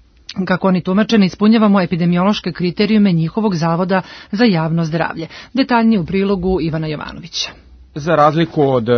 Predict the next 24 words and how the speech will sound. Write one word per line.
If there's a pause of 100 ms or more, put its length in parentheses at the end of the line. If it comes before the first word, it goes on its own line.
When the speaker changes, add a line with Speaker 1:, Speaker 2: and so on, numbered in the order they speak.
(100)
Speaker 2:
Crne
Gore,
Srbija,
kako
tvrdi
predsednik
Aleksandar
Vučić,
neće
da
zatvara
granice. (380)
Prema
njegovim
rečima,
slobodan
promet
ljudi
i
robe
najvažniji
je
princip
međunarodnih